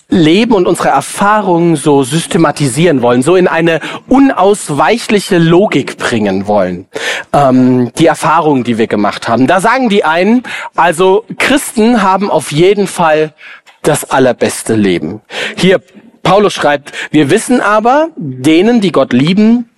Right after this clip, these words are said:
dient alles zum Guten. Es sind die Menschen, die er nach seinem Plan berufen hat." Also,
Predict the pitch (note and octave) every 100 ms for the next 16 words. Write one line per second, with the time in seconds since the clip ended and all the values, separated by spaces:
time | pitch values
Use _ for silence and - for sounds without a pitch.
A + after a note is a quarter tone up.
0 | _ E3 F3+ F#3 - C#3+ D3+ D3 - -
1 | C3+ B2+ A2 G#2 - E2 F#2 _ _ _
2 | _ _ - F3 A#3 A#3 F#3 E3+ G#3 G#3+
3 | F#3 D#3 C3+ B2 D3+ D3 D#3+ E3 C#3+ C3
4 | C3 C#3+ - - - _ D#3 D#3+ A2 -
5 | - - - - - _ E3 F3+ F#3